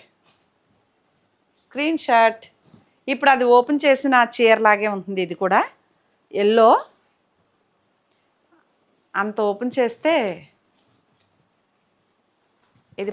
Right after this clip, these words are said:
పౌటంచు, ఇదిగోండి ఇలా. ఇది బ్లౌజ్, కలంకారీ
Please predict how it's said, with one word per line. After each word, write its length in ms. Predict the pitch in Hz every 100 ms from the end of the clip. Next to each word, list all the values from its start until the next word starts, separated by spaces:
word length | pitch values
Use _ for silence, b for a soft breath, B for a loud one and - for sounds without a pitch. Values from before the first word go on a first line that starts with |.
| 208
పౌటంచు, 500 | 190 190 226 226 392 539 _ _ _ _ _ _ _ _ _ _ _ _ _ _ _ - - - - - - - - _ _ _ _ _ _ 170
ఇదిగోండి 360 | 156 151 143 - - 175
ఇలా. 160 | 160 - _ _ _ _ _ _ _ _ _ _ _ _ _ _ _ _ _ _ 233
ఇది 120 | 285 254
బ్లౌజ్, 300 | 208 147 123 _ _ _ _ _ _ _ - _ _ _ _ _ _ -
కలంకారీ 440 | 247 247 262 269